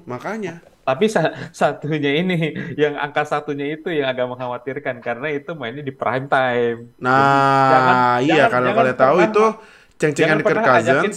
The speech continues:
Speaker 2: Vikings untuk main prime time, pokoknya
Speaker 1: Nah,
Speaker 2: itu aja.
Speaker 1: itu, bener. Pokoknya itu ceng-cengan Kirk Cousins itu, kalau misalnya Kirk Cousins mainnya masih ada matahari, mainnya jago. Kalau udah, kalau udah bulan, ah, udah.
Speaker 2: Iya.
Speaker 1: Udah deh, nggak usah diharapin dah.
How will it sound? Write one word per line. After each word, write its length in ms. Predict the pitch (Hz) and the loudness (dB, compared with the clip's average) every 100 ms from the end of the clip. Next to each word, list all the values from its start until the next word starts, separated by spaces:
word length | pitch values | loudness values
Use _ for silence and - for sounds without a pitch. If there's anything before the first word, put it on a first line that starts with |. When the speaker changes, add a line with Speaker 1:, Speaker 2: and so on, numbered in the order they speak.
| 185 | -2
Speaker 2:
Vikings 460 | 170 170 196 196 - | -2 -2 -6 -6 -12
untuk 260 | 156 151 190 165 | -12 -10 -10 -6
main 180 | 156 147 | -8 -4
prime 240 | 151 139 | -6 -6
time, 260 | 135 147 110 101 | -4 -4 -4 -10
pokoknya 340 | 110 123 135 | -10 -8 0
Speaker 1:
Nah, 80 | 139 | 4
Speaker 2:
itu 100 | 135 | 4
aja. 220 | 107 90 - _ | 2 -6 -14 _
Speaker 1:
itu, 240 | 113 117 123 101 - - | -10 -2 -2 -4 -18 -10
bener. 240 | 120 113 - _ _ _ _ _ - | -6 -6 -8 _ _ _ _ _ -4
Pokoknya 220 | 147 190 | 2 4
itu 80 | 226 | 4
ceng-cengan 340 | 208 170 170 170 | 2 0 0 0
Kirk 160 | 165 | -2
Cousins 280 | 165 147 147 | -2 -2 -4
itu, 140 | 143 202 | -2 -2
kalau 200 | 190 165 | 0 -2
misalnya 260 | 151 147 139 | -2 0 -2
Kirk 160 | 139 139 | -2 -2
Cousins 300 | 139 135 131 | -2 -2 -4
mainnya 280 | 139 135 135 | -4 -2 -2
masih 180 | 135 131 | 0 0
ada 120 | 127 | 0
matahari, 760 | 127 127 113 107 135 185 - _ _ | -2 -2 -2 -2 -2 -4 -6 _ _
mainnya 240 | 113 143 | -6 -2
jago. 320 | 180 165 147 139 | 0 2 2 2
Kalau 320 | 135 147 143 | 0 2 2
udah, 100 | 143 135 - | 0 -2 0
kalau 260 | 143 143 | 4 4
udah 140 | 143 135 | 4 2
bulan, 420 | 131 147 214 180 | 4 4 4 4
ah, 160 | 196 156 | 4 4
udah. 160 | 175 180 - _ _ _ _ | 4 -2 -6 _ _ _ _
Speaker 2:
Iya. 260 | 113 110 104 | -12 -8 -4
Speaker 1:
Udah 120 | 175 | 0
deh, 120 | 220 - - | -2 -4 -6
nggak 120 | 131 | -4
usah 80 | 170 | 2
diharapin 400 | 180 185 202 247 | 4 4 2 -2
dah. 180 | 277 427 | -2 -2